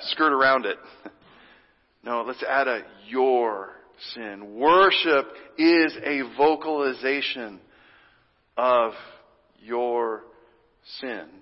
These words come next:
Those disciples, I found this interesting.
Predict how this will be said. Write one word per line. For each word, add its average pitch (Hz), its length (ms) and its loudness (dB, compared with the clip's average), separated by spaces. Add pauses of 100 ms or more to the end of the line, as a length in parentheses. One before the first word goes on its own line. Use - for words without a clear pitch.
(3000)
Those 180 200 4
disciples, 185 760 4 (220)
I 131 300 -6
found 170 180 2
this 151 160 -2
interesting. 143 460 -4